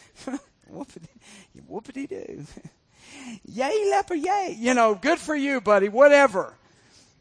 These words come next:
How does that relate to me? What does that have to do with me? Well, here, here's what it has to, here's, I think that we are more like, we have more in common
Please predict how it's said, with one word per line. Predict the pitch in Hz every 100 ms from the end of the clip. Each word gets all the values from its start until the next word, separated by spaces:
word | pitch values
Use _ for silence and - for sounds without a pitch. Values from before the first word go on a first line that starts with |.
| -
How | 214
does | 302
that | 285 294
relate | 269 254 247 254
to | - 240
me? | 226 233 196
What | 208
does | 247
that | 262 240
have | 233 269
to | 220
do | 190 - 233 247 214 185 160 _ _ -
with | 202 214
me? | 214 240 214
Well, | 202 190 _ _ _ - _ _ _ _
here, | 180 269 349 - -
here's | 214 339 277
what | 262
it | 202
has | 190 180 -
to, | 220
here's, | 208 262 247 330 269 - - -
I | 277
think | 359 339 294
that | 277 233
we | 240 294
are | 269
more | 220 240 254
like, | 226 202 208 202 208
we | 233
have | 247
more | 240 226
in |
common | - 208 196 143